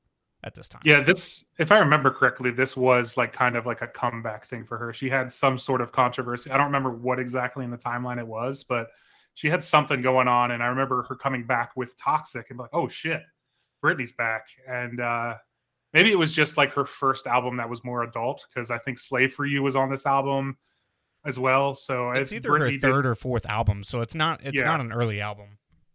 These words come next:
Speaker 2: Yeah, so, and I think Christina did Dirty around the same time. So they were, they both graduated from being wholesome teenagers to, like, full-grown female adults, and they both wanted to, like,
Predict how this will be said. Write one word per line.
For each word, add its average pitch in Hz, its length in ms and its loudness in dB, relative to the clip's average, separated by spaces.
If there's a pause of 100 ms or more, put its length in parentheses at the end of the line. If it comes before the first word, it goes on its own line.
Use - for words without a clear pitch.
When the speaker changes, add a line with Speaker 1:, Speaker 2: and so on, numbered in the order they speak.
(180)
Speaker 2:
Yeah, 123 340 0
so, 156 200 -6
and 147 180 -2
I 147 60 -2
think 151 280 -4
Christina 135 520 -2
did 123 260 -4
Dirty 120 460 -6 (260)
around 127 220 0
the 120 60 -8
same 120 260 -6
time. 117 320 -6
So - 120 -8
they 127 80 0
were, 123 200 -4 (400)
they 143 100 2
both 151 340 4 (220)
graduated 131 560 2
from 127 180 -10
being 123 240 -4
wholesome 127 440 -6
teenagers 120 640 -8
to, 120 260 -6
like, 113 260 -12
full-grown 117 760 -2
female 117 480 -4
adults, 113 540 -6 (520)
and 123 140 -2
they 117 80 0
both 117 300 0
wanted 117 240 -2
to, 123 120 -6
like, 110 200 -6